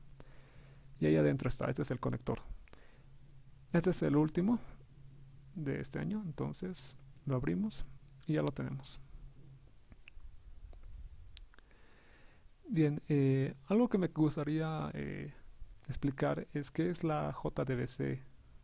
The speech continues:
o qué es una api para empezar. Una api, van a escuchar ese nombre muy a menudo, por ejemplo en programación web, pero en general se aplica en todo. Es, por ejemplo, cuando nosotros queremos desarrollar una aplicación,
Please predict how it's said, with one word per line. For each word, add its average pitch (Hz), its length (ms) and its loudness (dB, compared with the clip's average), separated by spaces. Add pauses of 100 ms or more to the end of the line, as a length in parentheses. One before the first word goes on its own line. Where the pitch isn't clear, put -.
(180)
o 135 300 -2
qué - 80 -4
es 156 100 -2
una 147 180 0
api 143 340 2
para 120 220 0
empezar. 127 460 2 (920)
Una 202 320 6
api, 180 280 0 (360)
van 139 140 0
a 135 40 2
escuchar 135 300 0
ese 139 120 -4
nombre 135 280 0
muy 151 320 2
a 131 80 0
menudo, 131 480 2
por - 120 6
ejemplo 127 260 -4
en 120 40 -6
programación 123 440 0
web, 139 140 -2 (520)
pero 143 300 0
en 143 60 -2
general 170 320 2
se - 100 -4
aplica 139 260 -2
en 135 60 -4
todo. 143 200 -2 (640)
Es, 170 380 2 (300)
por 160 120 2
ejemplo, 160 420 4
cuando 147 220 0
nosotros 147 640 -2 (340)
queremos 139 360 2
desarrollar 131 440 0
una 131 140 0
aplicación, 135 920 -2